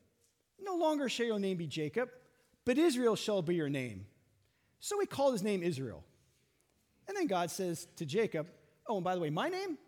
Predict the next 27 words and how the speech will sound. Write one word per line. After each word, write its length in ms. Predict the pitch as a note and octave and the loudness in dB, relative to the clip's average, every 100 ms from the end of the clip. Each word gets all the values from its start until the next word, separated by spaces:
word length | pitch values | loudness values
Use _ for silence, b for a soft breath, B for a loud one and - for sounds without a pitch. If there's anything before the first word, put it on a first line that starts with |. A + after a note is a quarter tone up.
| _ _ _ - - | _ _ _ -20 -4
is 120 | G#3+ | -2
God 200 | E3+ D#3+ | 0 0
Almighty." 380 | C#3+ B2 F2 C#2+ _ _ _ _ _ _ _ _ _ b b b b b b b | 0 -6 -10 -16 _ _ _ _ _ _ _ _ _ b b b b b b b
It's 80 | - | -4
almost 200 | E4 A#3 | 0 2
like 160 | B3+ - - | 0 -2 -12
this, 200 | G3+ A3 - | -10 -8 -6
this 180 | B3 F#3+ | -4 -2
weird 320 | F3+ C4 D4 | -2 0 0
interaction 640 | C#4 B3 A#3 A#3+ C4+ G#3 D#3 | 0 0 0 0 -2 -2 -2
of, 240 | D3+ - - | -2 -6 -18
uh, 60 | - - | -16 -6
you 100 | A3 | -2
know, 220 | G3+ A3+ B B B _ _ _ - | -2 -4 B B B _ _ _ -12
"Jim, 300 | C3 G#3 B3 | -4 0 2
your 140 | G#3 | 2
name 200 | G3 A3+ | 2 2
was 200 | G#3 G3+ | 2 0
Jim. 340 | C#3+ F#3 F#3+ F#3+ | 0 0 0 0
I'm 80 | F3+ | -2
gonna 160 | G3 | -4
call 180 | - F#3+ | -2 -2
you 140 | F3+ | -2
Bob 320 | C#3+ D3 D#3+ - | -2 -2 -2 -4
from 140 | C#3+ | -8
now 180 | B2+ A2+ | -8 -10
on. 300 | G#2+ G#2 | -10 -12